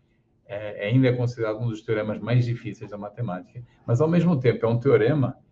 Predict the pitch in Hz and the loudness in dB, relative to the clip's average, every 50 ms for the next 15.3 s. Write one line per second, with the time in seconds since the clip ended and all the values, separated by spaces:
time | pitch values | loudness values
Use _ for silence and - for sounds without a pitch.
0 | _ _ _ _ _ _ _ _ _ - 147 147 135 - - 117 110 110 - - | _ _ _ _ _ _ _ _ _ -2 0 0 2 2 2 2 2 2 0 -4
1 | - 139 135 123 - 117 117 - 139 127 120 127 123 120 131 135 127 - 139 131 | -2 0 0 2 2 2 2 2 0 0 2 2 2 2 2 0 -2 -2 0 0
2 | 123 110 120 120 120 - - 135 135 160 180 175 - - 160 147 131 - - - | 0 2 2 0 0 -2 -2 -2 -2 -2 -2 -4 -2 0 0 0 0 0 -2 -8
3 | - 98 - - 107 101 113 117 120 127 120 113 113 117 123 - - - 107 107 | -16 -16 -8 -4 0 2 2 2 2 0 -2 -2 -2 -4 -8 -8 -8 -6 -4 -4
4 | 104 104 110 120 120 - 127 123 127 - 113 113 113 113 113 120 120 117 117 117 | -4 -6 -8 -12 -8 -4 0 0 0 0 -2 -4 -8 -8 -6 -6 -6 -4 -4 -6
5 | 117 - _ 127 127 127 147 127 95 - - _ _ _ _ _ _ _ _ _ | -6 -8 _ -2 0 0 0 0 -2 -6 -10 _ _ _ _ _ _ _ _ _
6 | _ _ _ - 156 156 - 165 165 170 175 175 175 - - - 127 127 123 120 | _ _ _ -14 -6 -2 -2 0 0 2 2 2 0 0 -2 -2 0 0 2 2
7 | 120 120 117 120 135 123 - 135 123 117 113 113 117 - - - 117 - - 127 | 4 4 4 4 2 0 0 0 0 0 -2 -2 -4 -6 -6 -6 -6 -6 -4 -4
8 | 107 98 98 101 98 104 101 101 101 98 98 95 98 95 95 95 95 95 95 95 | -4 -2 -2 -4 -6 -8 -8 -6 -4 -4 -4 -4 -4 -6 -6 -6 -8 -10 -12 -14
9 | 95 98 98 - - 110 104 98 98 - 117 - - 107 101 104 98 98 - 98 | -18 -20 -16 -10 -4 -2 -2 -2 -2 -2 -6 -8 -8 -6 -4 -4 -6 -6 -8 -8
10 | 95 92 95 92 92 95 95 95 - 107 101 98 - 98 92 92 90 90 90 87 | -8 -6 -6 -4 -2 -2 -2 -2 -2 -2 -4 -2 -4 -4 -4 -4 -4 -4 -4 -4
11 | 87 87 90 95 101 - - 107 104 - - 92 95 110 113 - 90 90 - - | -4 -4 -4 -6 -8 -10 -10 -12 -12 -10 -12 -14 -14 -14 -14 -16 -18 -20 -20 -20
12 | _ 92 92 95 98 - 95 92 90 92 95 101 - - - _ _ _ _ _ | _ -12 -12 -12 -12 -12 -10 -10 -8 -8 -10 -10 -14 -20 -20 _ _ _ _ _
13 | _ _ _ - 107 104 104 104 104 - - - - 113 113 - 101 98 95 95 | _ _ _ -8 -2 0 0 0 0 -2 -4 -2 -2 -2 0 -2 -2 0 0 0
14 | 95 - - - - 104 95 90 92 95 95 92 - 101 95 - - 92 90 92 | -2 -2 -6 -8 -6 -4 -2 -2 -2 -2 -4 -4 -6 -8 -8 -6 -4 -4 -2 -2
15 | 92 95 95 98 - | -4 -6 -8 -12 -16